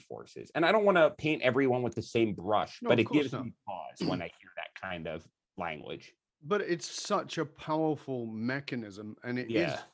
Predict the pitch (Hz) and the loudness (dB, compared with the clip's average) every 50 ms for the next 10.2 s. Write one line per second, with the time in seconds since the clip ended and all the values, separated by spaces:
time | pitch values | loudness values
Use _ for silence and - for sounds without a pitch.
0 | _ _ _ - 139 131 131 - 208 226 - - 131 120 123 135 143 139 - 113 | _ _ _ -10 -8 -8 -4 -2 -2 -2 -2 -4 -4 -2 -2 -2 -4 -4 -4 -4
1 | 110 120 120 120 - 139 143 139 131 117 113 117 123 113 117 127 127 127 135 - | -4 -4 -4 -4 -4 -2 -2 -2 -2 -2 -4 -4 -4 -6 -6 -4 -4 -4 -4 -6
2 | - 131 160 202 214 139 101 95 85 - - - _ _ _ _ - - - - | -6 -6 -4 -4 -4 -6 -8 -10 -12 -12 -16 -20 _ _ _ _ -20 -20 -20 -18
3 | _ - 127 120 - - 123 131 131 127 123 127 123 - - 120 120 117 - 185 | _ -6 -6 -6 -4 -4 -4 -4 -2 -2 -4 -4 -6 -6 -8 -8 -8 0 2 4
4 | 247 262 175 - 135 120 110 110 110 117 - - 120 123 107 127 139 143 135 127 | 4 4 2 0 -4 -6 -6 -6 -8 -12 -14 -14 -14 -8 0 2 2 2 2 0
5 | 117 113 113 123 120 131 147 151 139 127 117 110 127 123 127 127 120 117 - - | -2 -2 -2 0 0 2 0 0 -2 -4 -4 -4 -4 -2 -2 -4 -6 -6 -6 -8
6 | 175 202 - - 156 - - 104 101 101 - - _ - 80 156 143 - - 135 | -8 -8 -8 -12 -12 -12 -12 -14 -14 -14 -16 -18 _ -12 -12 -10 -10 -8 -4 -2
7 | 139 143 143 151 160 151 - 160 156 135 123 123 123 127 - - 143 139 135 139 | -2 -2 -2 -2 -4 -4 -2 -2 -2 0 0 0 -2 -2 -4 -4 -4 -2 0 0
8 | 160 208 214 196 139 - - - - 120 107 95 - - 120 123 131 131 127 131 | 0 0 0 -2 -4 -4 -8 -10 -10 -10 -10 -10 -10 -8 -4 -4 -2 -2 -2 -2
9 | 123 139 131 131 123 107 - 117 131 - - - _ _ _ - - - 120 117 | -2 -2 -2 -2 -2 -4 -6 -8 -10 -10 -14 -20 _ _ _ -20 -18 -16 -16 -16
10 | - - - | -16 -16 -20